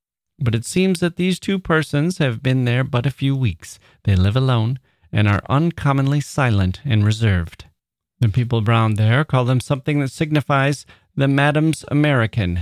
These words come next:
thin and dumb." At four, the Madam's American arrived. It was raining again,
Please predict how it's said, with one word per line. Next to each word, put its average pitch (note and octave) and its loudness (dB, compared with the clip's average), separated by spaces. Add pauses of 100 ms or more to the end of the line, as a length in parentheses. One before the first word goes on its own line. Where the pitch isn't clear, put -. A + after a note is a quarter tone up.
thin C#3+ 0
and C3+ 2
dumb." F#2 2 (1500)
At - -8
four, A2 0
the G#2 0
Madam's F#2+ 0
American G2+ 0 (140)
arrived. G#2+ 0 (260)
It B2 0
was A#2 0
raining B2+ 2
again, A2 0